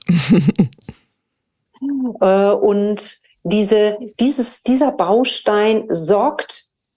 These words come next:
Speaker 2: dat-, dazu oder dafür, dass das Immunsystem weiß,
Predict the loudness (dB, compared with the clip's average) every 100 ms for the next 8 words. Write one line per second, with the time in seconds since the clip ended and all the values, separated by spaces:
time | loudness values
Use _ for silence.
0 | _ _ 0 0 0 -8 -10 -10 -2 0
1 | 0 -2 0 2 2 0 0 -2 -4 -2
2 | 2 2 2 -2 -8 _ _ 0 0 -4
3 | -2 -2 0 0 2 2 2 -2 -8 -2
4 | 0 0 -2 0 0 2 0 0 -6 -16